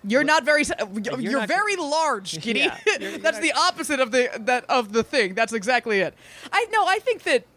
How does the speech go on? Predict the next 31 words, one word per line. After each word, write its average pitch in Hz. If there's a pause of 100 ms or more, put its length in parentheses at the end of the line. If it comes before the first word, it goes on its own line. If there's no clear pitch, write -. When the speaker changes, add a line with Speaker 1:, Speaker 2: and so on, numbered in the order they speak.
(220)
Speaker 1:
I 403
think 330
that 262
we 202
can 214
hold 190
down 185
the 175
fort 180
without 175
you, 180
Brash, 180
if -
you, 175
if 175
you 185
go 170
in 160
with 156
Domino. 165
You 220
just 170
have 180
to 185
not 180
get 202
Speaker 2:
Su-, 135
Speaker 1:
killed. 220
Speaker 2:
Sure, 190
sure, 160
and, 117